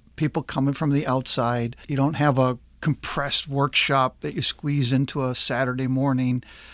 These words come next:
It's designed to actually equip people to do the work that they need to do, and using contemporary adult, uh, learning methodologies and the technology of video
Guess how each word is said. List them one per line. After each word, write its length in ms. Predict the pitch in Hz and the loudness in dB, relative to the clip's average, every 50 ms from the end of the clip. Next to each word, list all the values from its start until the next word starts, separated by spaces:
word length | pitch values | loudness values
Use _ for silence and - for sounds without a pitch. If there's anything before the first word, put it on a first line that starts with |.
| - - - - | -20 -20 -10 -6
It's 180 | 156 143 - - | -4 -4 -4 -4
designed 720 | - 143 131 117 110 131 123 131 135 135 135 135 135 131 - | -2 -2 0 2 2 2 4 4 4 4 4 4 2 0 -2
to 200 | - 147 139 - | -2 -4 -4 -2
actually 640 | - 131 117 117 120 - - - 143 135 131 131 127 | -4 -4 -4 -4 -6 -4 -4 -4 -4 -2 -2 -2 -2
equip 440 | 120 - - - 151 139 127 - - | -4 -6 -4 -2 0 0 -2 -2 -4
people 380 | - 131 127 - - 131 131 - | -4 -4 -2 -2 -2 -4 -4 -4
to 140 | - - | -4 -8
do 300 | 127 127 - 143 139 139 | -6 0 2 4 4 4
the 100 | 131 135 | 4 2
work 440 | 123 120 120 127 123 123 120 - - | 2 0 0 0 0 0 -2 -6 -10
that 120 | - 123 - | -10 -6 -2
they 140 | 131 131 | 0 2
need 260 | 127 127 127 123 117 - | 4 4 4 2 2 0
to 80 | 131 123 | -4 -2
do, 440 | 117 135 135 127 120 123 127 139 - - - - - - - - - - - - | 2 2 4 4 2 0 -4 -8 -12 -16 -20 -20 -20 -20 -20 -20 -20 -20 -12 -4
and 260 | 151 135 127 131 - - - | -2 -2 -2 -2 -6 -10 -6
using 640 | 156 143 143 151 151 139 123 139 135 131 127 117 - - _ _ - | 0 4 6 6 6 6 6 6 4 4 4 0 -4 -8 _ _ -6
contemporary 720 | - 143 - - - 151 151 131 - 147 135 131 135 127 | -6 -4 -2 0 2 2 2 2 0 0 2 4 4 4
adult, 400 | 131 127 120 143 135 147 - - - - _ _ _ _ _ _ _ _ _ - - - | 2 4 4 4 4 4 2 -4 -12 -20 _ _ _ _ _ _ _ _ _ -20 -10 -4
uh, 200 | 143 135 135 131 | -2 -2 -2 0
learning 460 | 123 127 143 147 147 147 135 123 123 | 4 6 6 8 8 8 6 4 4
methodologies 880 | 143 147 147 - 160 131 127 127 123 123 123 117 120 123 117 113 - - - - - - - - - - - - - | 2 -2 -4 -4 -4 -2 -2 0 0 -2 -2 -2 -2 -2 -2 -4 -6 -8 -10 -14 -20 -20 -20 -20 -20 -20 -20 -16 -4
and 420 | - 143 143 139 139 147 160 151 - - - _ _ - - - - - | 2 4 4 6 6 4 2 0 -2 -8 -18 _ _ -20 -20 -20 -14 -4
the 140 | 143 151 131 | -2 -2 -2
technology 760 | - - 143 131 - 131 131 131 131 131 117 117 127 127 131 | 0 0 -2 0 2 0 2 2 0 -2 -2 -2 -2 0 0
of 120 | 127 120 | -2 -4
video 720 | 120 117 117 127 127 131 123 123 131 127 123 127 127 131 | -4 -4 -2 -2 -2 0 -2 -2 -2 -2 -2 -2 -4 -6